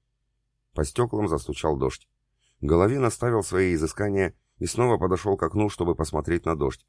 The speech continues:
который всё усиливался. Он опять стал смотреть на сторожевые башни сквозь пелену дождя и, приглядевшись, обнаружил, что за забором усадьбы разгулялся самый настоящий снежный буран. "Ну да, конечно", — вслух произнёс Головин —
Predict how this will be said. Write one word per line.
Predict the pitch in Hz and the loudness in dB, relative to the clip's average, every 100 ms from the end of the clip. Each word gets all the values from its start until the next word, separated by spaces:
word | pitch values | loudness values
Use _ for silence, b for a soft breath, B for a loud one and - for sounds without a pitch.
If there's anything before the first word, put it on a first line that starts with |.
| _ | _
который | - 80 82 73 | -4 0 2 0
всё | 82 | 0
усиливался. | 78 90 69 58 58 - _ _ _ _ _ _ _ _ | -2 0 -2 -2 -6 -10 _ _ _ _ _ _ _ _
Он | 85 | 2
опять | 107 110 98 | 2 4 0
стал | - 80 | 2 -2
смотреть | - 76 - 98 | -2 -4 0 0
на | 76 | 0
сторожевые | - 76 73 78 78 | 0 -2 0 2 2
башни | 71 90 - 80 | 2 -2 0 -2
сквозь | 55 - 76 | -4 -6 -4
пелену | - 78 80 | 0 0 2
дождя | 71 71 87 95 - _ _ _ _ | -2 0 0 0 -4 _ _ _ _
и, | 104 | 0
приглядевшись, | 110 101 110 110 107 95 82 | 2 4 4 4 2 -2 -4
обнаружил, | 71 80 104 92 67 | -2 0 2 2 0
что | - 78 | -2 -2
за | 78 | 0
забором | 80 78 101 92 | 0 0 2 2
усадьбы | 85 92 92 90 98 _ _ | 0 -2 0 0 0 _ _
разгулялся | - 85 80 101 117 104 | -2 -2 2 2 2 0
самый | 95 101 104 | -2 0 2
настоящий | 92 82 80 82 82 87 | 0 0 2 2 0 -4
снежный | - 76 69 71 | -4 -4 -2 -2
буран. | 69 65 57 _ _ _ _ _ _ _ _ | 0 0 -2 _ _ _ _ _ _ _ _
"Ну | 110 98 | 0 2
да, | 92 | 4
конечно", — | 82 90 87 78 80 73 _ _ _ | 2 0 0 0 -4 -4 _ _ _
вслух | - 90 | 0 0
произнёс | - 78 71 76 | 2 0 2 0
Головин — | 67 78 92 98 | 2 2 2 0